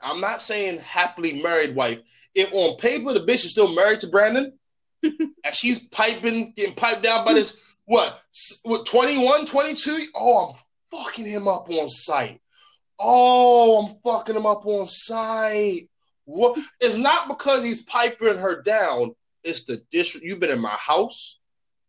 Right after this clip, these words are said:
Speaker 2: Yep.
Speaker 1: I fed you. You, when you, when you had your family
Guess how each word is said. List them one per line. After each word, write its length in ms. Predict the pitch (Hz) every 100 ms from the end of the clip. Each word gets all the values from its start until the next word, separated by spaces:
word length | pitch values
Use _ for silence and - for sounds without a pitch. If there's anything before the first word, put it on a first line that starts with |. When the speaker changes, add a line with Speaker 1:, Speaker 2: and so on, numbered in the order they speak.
| -
Speaker 2:
Yep. 260 | 208 220 123
Speaker 1:
I 220 | - -
fed 180 | 180 202
you. 240 | 202 226 262 _ _ _ _
You, 160 | 139 175
when 220 | 165 160
you, 140 | 160 160
when 180 | 170
you 80 | 180
had 160 | 185 160
your 140 | 131
family 460 | - 190 208 214